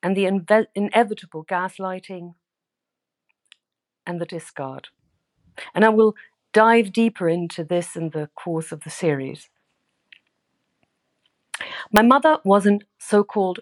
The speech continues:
overt or grandiose narcissist of the absolute worst kind. And don't forget, as a child, you are dependent on your parents. And being dependent on a narcissist,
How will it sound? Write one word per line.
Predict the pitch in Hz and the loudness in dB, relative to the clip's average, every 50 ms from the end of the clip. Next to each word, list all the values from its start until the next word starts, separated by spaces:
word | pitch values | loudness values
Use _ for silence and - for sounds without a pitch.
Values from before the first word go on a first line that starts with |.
| _ _ - | _ _ -4
overt | 185 190 196 170 190 175 175 - - | -4 -2 -2 0 -2 -2 -2 -4 -8
or | 170 156 | -10 -6
grandiose | - 190 190 185 185 175 185 180 180 175 170 160 156 | -2 0 0 0 0 -2 -4 -2 -2 -2 -2 -4 -8
narcissist | - 165 165 170 170 165 - 143 - - 139 123 - - - - - - _ _ _ _ - | -8 -8 -8 -8 -10 -12 -16 -20 -20 -18 -18 -18 -18 -20 -20 -20 -20 -20 _ _ _ _ -6
of | 170 165 143 143 | -6 -4 -4 -2
the | 151 156 151 147 147 _ _ _ _ _ _ - | -2 0 0 -2 -4 _ _ _ _ _ _ -4
absolute | 170 165 - - - 156 147 139 143 | -4 -4 -4 -6 -16 -14 -14 -14 -12
worst | 139 143 139 139 135 - - | -8 -8 -8 -8 -10 -14 -18
kind. | - - 143 147 135 135 131 127 127 127 _ _ _ _ _ _ _ _ _ _ _ _ _ _ _ _ _ _ _ _ _ _ _ _ _ _ _ _ _ _ _ _ - | -16 -14 -12 -10 -10 -10 -10 -12 -12 -16 _ _ _ _ _ _ _ _ _ _ _ _ _ _ _ _ _ _ _ _ _ _ _ _ _ _ _ _ _ _ _ _ -4
And | 202 190 | 0 2
don't | 220 226 220 - | 4 4 2 0
forget, | 220 185 202 208 180 - - | -2 0 2 2 2 0 -2
as | 160 160 | -6 -12
a | 170 | -12
child, | - - - 190 185 190 185 185 180 175 _ _ _ _ _ _ _ | -16 -14 -10 -8 -6 -6 -4 -6 -6 -8 _ _ _ _ _ _ _
you | - 190 202 | -8 -6 -4
are | 208 202 | -4 -4
dependent | 202 196 _ - - - - 214 214 220 208 185 160 156 151 - - | -6 -12 _ -14 -6 -4 -2 -2 -2 -4 -10 -12 -14 -14 -16 -16 -12
on | 170 175 | -10 -10
your | 175 170 165 | -8 -10 -10
parents. | - - - 170 170 160 151 147 139 139 - - - _ _ _ _ _ _ _ _ _ _ _ _ _ _ _ _ _ _ _ _ - | -10 -10 -8 -8 -8 -8 -10 -12 -16 -18 -20 -20 -20 _ _ _ _ _ _ _ _ _ _ _ _ _ _ _ _ _ _ _ _ -12
And | 175 185 | -6 -2
being | 190 247 262 262 | 0 0 0 0
dependent | 247 254 - - 226 226 226 226 214 202 190 - | -2 -4 -4 -2 0 0 0 -2 -4 -8 -10 -10
on | - 175 | -10 -10
a | 175 | -8
narcissist, | 180 180 185 208 233 - 277 254 - - 285 294 311 - - _ | -6 -4 -4 -4 -6 -6 -12 -16 -16 -14 -16 -16 -16 -18 -20 _